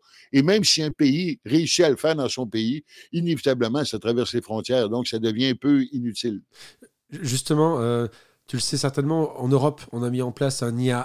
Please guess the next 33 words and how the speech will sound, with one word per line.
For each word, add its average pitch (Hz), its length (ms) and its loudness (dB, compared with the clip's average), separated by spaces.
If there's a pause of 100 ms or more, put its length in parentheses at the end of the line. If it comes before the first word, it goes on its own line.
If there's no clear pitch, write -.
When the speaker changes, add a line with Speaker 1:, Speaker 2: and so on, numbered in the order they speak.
Speaker 2:
Act, - 420 -10
donc 110 200 -12
en 113 40 -8
gros, 120 320 -4
on 107 160 -4
veut 107 140 -6
mettre 117 200 -6
en 117 60 -6
place 107 180 -6
des 107 120 -4
règles. 139 360 -6 (520)
Euh, 127 360 -2 (220)
vu, 180 380 0
euh, 151 360 4
vu 135 280 -4
du 143 340 -4
Canada, 139 500 0
du 147 160 -6
Québec, 143 300 0
du 131 140 -8
Canada, 131 500 0
et 131 60 0
plus 135 160 -6
globalement 127 340 0
des 113 60 -4
États-Unis, 139 340 -2
mais 165 80 -2
on 120 60 0
va 120 80 -2
dire 131 120 -2
Québec, 139 280 -2
Canada, 135 340 -2 (480)
euh, 131 800 2